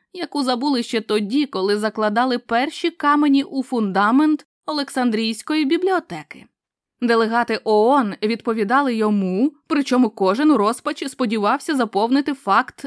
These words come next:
нерозуміння прибульцем його рідної мови такими засобами, як жести і міміка.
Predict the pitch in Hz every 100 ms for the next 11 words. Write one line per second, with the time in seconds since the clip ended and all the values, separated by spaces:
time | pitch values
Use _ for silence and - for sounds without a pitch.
0 | - 277 269 254 220 196 233 269 269 220
1 | 180 190 214 - 285 202 180 180 202 190
2 | 165 214 254 285 359 180 185 - _ -
3 | 320 330 302 277 403 392 285 349 320 302
4 | 285 285 - _ _ _ 185 180 160 202
5 | - - 226 180 175 165 143 - 131